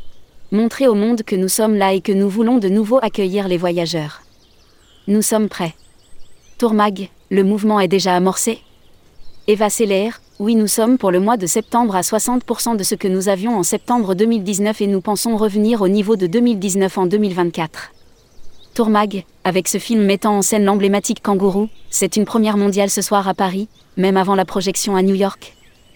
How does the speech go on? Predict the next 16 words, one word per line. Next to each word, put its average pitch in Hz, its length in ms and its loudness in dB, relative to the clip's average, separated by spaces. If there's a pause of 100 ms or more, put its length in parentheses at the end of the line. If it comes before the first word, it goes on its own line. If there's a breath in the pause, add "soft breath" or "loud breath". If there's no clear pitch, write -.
(400)
Eva 208 240 2
Seller, 202 420 0 (260)
oui, 208 160 0
tout 262 200 -4
à 226 80 2
fait. 165 260 -6 (840)
Tourmag, 214 500 0 (240)
que - 80 2
représente 233 560 0
exactement 214 540 0
ce - 120 -2
nouveau 214 280 2
slogan 107 360 0
dans 185 120 0
cette - 240 -4
campagne, 190 420 0